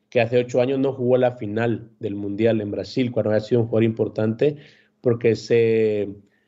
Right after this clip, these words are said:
eh, lesiona o se resiente de una lesión y el Real Madrid le prohíbe jugar la final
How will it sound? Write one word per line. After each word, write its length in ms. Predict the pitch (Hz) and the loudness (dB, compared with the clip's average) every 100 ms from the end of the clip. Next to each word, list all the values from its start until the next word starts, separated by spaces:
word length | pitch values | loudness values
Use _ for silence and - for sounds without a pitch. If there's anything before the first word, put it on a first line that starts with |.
| _ _ | _ _
eh, 220 | - 120 | -2 0
lesiona 680 | 120 117 120 131 131 131 165 - _ | 2 0 0 2 2 2 -4 -8 _
o 220 | - 113 | -2 -2
se 140 | 107 113 | 0 0
resiente 500 | 110 - 127 123 127 | 0 0 -2 0 0
de 60 | |
una 140 | 127 117 | 2 0
lesión 380 | 107 123 131 | 0 0 0
y 60 | 131 | -2
el 80 | 117 | 0
Real 140 | 117 | 2
Madrid 180 | 117 120 | 2 2
le 100 | 120 | 0
prohíbe 460 | 120 107 110 117 117 | -2 -4 -2 0 -2
jugar 300 | 117 101 104 | -2 -2 0
la 160 | 107 | 0
final 460 | 104 104 98 101 | -2 -4 -2 -2